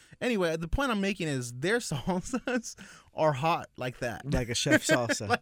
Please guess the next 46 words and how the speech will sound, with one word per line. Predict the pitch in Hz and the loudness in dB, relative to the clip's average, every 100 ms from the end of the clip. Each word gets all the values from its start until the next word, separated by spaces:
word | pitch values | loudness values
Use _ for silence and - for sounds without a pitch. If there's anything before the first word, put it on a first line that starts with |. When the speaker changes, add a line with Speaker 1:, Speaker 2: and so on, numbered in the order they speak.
| _ | _
Speaker 1:
that. | 185 | -4
Speaker 2:
That's | 127 117 | -2 0
what | 135 120 | -2 -2
you | 131 | -4
want. | 120 147 | -2 0
Speaker 1:
And | 202 | 2
they're | 202 | 0
tasty. | 185 202 220 - 123 | 0 0 -2 -6 -4
They're | 156 220 208 | -2 0 0
made, | 165 160 160 147 131 | -2 -2 -4 -6 -6
yeah, | 175 131 110 | -2 -2 -4
they, | 165 156 135 139 135 139 _ - | -6 -6 -8 -14 -16 -18 _ -6
whoever's | 220 247 | -4 -2
making | 196 185 170 | -2 -4 -4
their | 160 | -4
sauces | 139 131 123 - 107 | -4 -4 -6 -8 -10
there | 110 104 98 - | -8 -8 -10 -10
definitely | 123 139 156 | -10 -8 -8
knows | 131 117 | -8 -8
what | 120 | -8
they're | 113 | -10
doing, | 101 104 101 104 | -8 -8 -6 -6
making | 113 117 104 - _ _ - | -8 -8 -10 -12 _ _ -6
not | 135 156 | -4 -2
only | 151 139 | -2 -4
a | 110 | -6
super | - 156 156 | -8 -8 -6
hot | 127 107 | -6 -10
salsa, | - 107 110 113 | -10 -10 -10 -10
but | 98 101 - - | -10 -12 -14 -18
damn | 147 143 | -10 -10
it, | 113 | -10
they're | - | -12
tasty. | 92 92 90 - - _ _ _ _ - | -14 -14 -16 -20 -20 _ _ _ _ -8
Anyway, | 185 123 117 | -6 -4 -4
these | 196 220 | -4 -4
are | |
good, | 151 165 160 | -2 -2 0
like, | 135 113 | -2 -4
three, | 120 127 120 - - | -8 -8 -8 -14 -12
three | 127 117 | -8 -6
bite | 107 104 - | -6 -10 -12
tacos. | 117 98 92 95 - - - | -14 -12 -12 -12 -16 -16 -10
Speaker 2:
Oh, | 127 131 | -8 -6
all | 98 | -6
right. | 123 170 | -8 -10